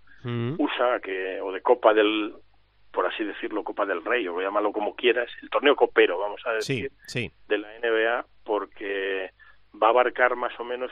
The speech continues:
Speaker 2: unas fechas muy próximas, ¿no? Y, y dependiendo del, ah, del índice de audiencia que tenga,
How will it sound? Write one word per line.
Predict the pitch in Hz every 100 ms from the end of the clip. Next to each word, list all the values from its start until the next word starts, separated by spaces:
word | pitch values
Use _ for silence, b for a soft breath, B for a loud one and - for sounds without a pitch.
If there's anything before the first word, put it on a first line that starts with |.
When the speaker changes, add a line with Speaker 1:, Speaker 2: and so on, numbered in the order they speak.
| -
Speaker 2:
unas | 117 -
fechas | - - 98
muy | 101
próximas, | - 120 - 92 95 95
¿no? | 107 120
Y, | 104 92 - B B B B -
y | 107
dependiendo | 107 107 110 123 139 135
del, | 131 127 123 123
ah, | 123 120 113
del | 117
índice | 123 123 -
de | 120
audiencia | 117 117 131 - 104
que | 104
tenga, | - 123 104